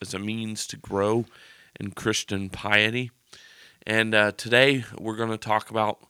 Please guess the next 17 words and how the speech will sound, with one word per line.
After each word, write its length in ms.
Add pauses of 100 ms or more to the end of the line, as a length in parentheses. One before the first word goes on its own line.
something 420
that's 260
not 200
really 280
fun, 560 (680)
but 160
it 140
is 420
a 100
means 480 (140)
of 180
growth, 540
that 200
is 320 (120)
suffering. 640 (400)
So 340 (140)
Matthew 680